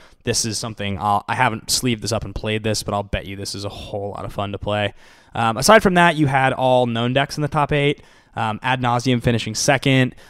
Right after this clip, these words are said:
You had Dredge, Scape Shift, Affinity, Jeskai Flash, Zoo, and then another copy of Dredge. Diverse top eight for sure. Uh, it gets a little worse as you get nine through sixteen because you end up with one, two, three more copies of Dredge,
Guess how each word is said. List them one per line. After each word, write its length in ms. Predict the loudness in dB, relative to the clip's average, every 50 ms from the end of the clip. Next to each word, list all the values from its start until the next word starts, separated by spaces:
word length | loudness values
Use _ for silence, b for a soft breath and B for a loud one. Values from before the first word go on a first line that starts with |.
| B B
You 120 | 2 2 2
had 260 | 2 0 -4 -4 2
Dredge, 560 | 6 8 8 8 8 8 8 6 4 0 -2
Scape 240 | 0 2 2 2 2
Shift, 240 | 2 0 0 0 -2
Affinity, 420 | -2 -2 0 0 0 0 0 0
Jeskai 360 | 0 -2 -4 -2 -2 -4 -4
Flash, 420 | -4 -4 -2 0 0 0 0 -2 -6
Zoo, 340 | -6 -4 -2 0 0 0
and 80 | -2 -4
then 100 | -6 -8
another 180 | -8 -8 -8 -8
copy 260 | -10 -10 -8 -8 -10
of 80 | -10
Dredge. 520 | -10 -10 -8 -8 -6 -6 -8 -8 -10 -12 -12 b b b b b b _ 0 2
Diverse 320 | 6 10 10 10 10 10
top 240 | 6 4 4 4 6
eight 300 | 6 6 6 4 0 -2
for 120 | -6 -6
sure. 640 | -4 -2 -2 0 2 4 4 4 4 4 2 0 -2
Uh, 260 | -4 -2 -2 -2 -2
it 80 | -2 -4
gets 160 | -4 -4 -2
a 20 |
little 320 | -2 2 4 6 8 8 8
worse 320 | 8 6 6 4 2 0
as 80 | -2 -2
you 60 | -2
get 120 | -2 -2
nine 220 | -2 -2 -2 -2 -2
through 140 | -4 -4 -6
sixteen 600 | -6 -6 -8 -8 -8 -6 -6 -4 -2 -2 -2 -2
because 260 | -4 -4 -6 -6 -6
you 120 | -4 -4
end 120 | -4 -4 -4
up 140 | -6 -6
with 260 | -6 -8 -8 -10 -12 -10
one, 520 | -6 -4 -2 -2 0 -2 -2 -4 -4 -6
two, 420 | -8 -8 -6 -4 -4 -4 -4 -6 -8
three 360 | -10 -8 -6 -2 2 4 4
more 160 | 4 4 2
copies 340 | 2 0 0 0 -2 -4 -4
of 80 | -4 -4
Dredge, 640 | -2 0 0 2 2 0 0 -2 -4 -10 -12 b